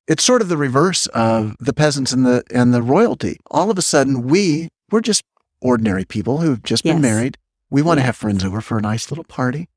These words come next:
Speaker 1: Vienna fingers, lady fingers, anything with fingers.
Speaker 2: Finger food.
Speaker 1: Finger food to put out in a tray.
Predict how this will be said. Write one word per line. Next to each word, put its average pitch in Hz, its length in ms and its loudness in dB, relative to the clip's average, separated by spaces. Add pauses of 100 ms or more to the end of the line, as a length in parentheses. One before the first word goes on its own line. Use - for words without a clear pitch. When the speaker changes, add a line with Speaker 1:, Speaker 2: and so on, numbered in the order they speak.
(240)
Speaker 1:
Vienna 123 360 4
fingers, 151 800 -2 (260)
lady 123 280 4
fingers, 147 580 0
anything 165 380 -4
with 104 100 -4
fingers. 110 600 0 (100)
Speaker 2:
Finger 311 440 2
food. 190 520 2
Speaker 1:
Finger 208 240 -2
food 151 220 0
to - 60 -12
put 143 140 0
out 120 160 2
in 123 140 2
a 123 80 0
tray. 113 320 -2